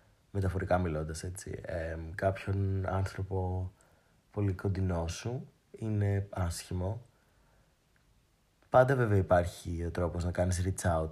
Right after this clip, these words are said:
πιστεύω, αλλά αν είναι κάτι το οποίο έχει τελειώσει για τα καλά,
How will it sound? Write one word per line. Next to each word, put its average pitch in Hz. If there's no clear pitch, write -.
πιστεύω, 87
αλλά 113
αν 120
είναι 120
κάτι 107
το -
οποίο 104
έχει 104
τελειώσει 98
για 95
τα 92
καλά, 87